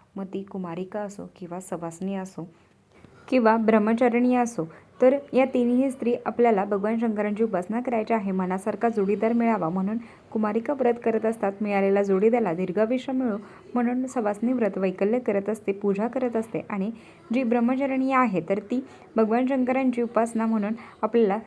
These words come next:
हरतालिका तृतीयाचे व्रत करायचे आहे. तर हरतालिका तृतीया हे सगळ्या व्रतामध्ये सगळ्यात श्रेष्ठ व्रत असं मानलं गेलं आहे.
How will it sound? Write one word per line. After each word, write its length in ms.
हरतालिका 540
तृतीयाचे 480
व्रत 280
करायचे 340
आहे. 260
तर 60
हरतालिका 580
तृतीया 340
हे 100
सगळ्या 220
व्रतामध्ये 600
सगळ्यात 420
श्रेष्ठ 340
व्रत 380
असं 220
मानलं 380
गेलं 240
आहे. 220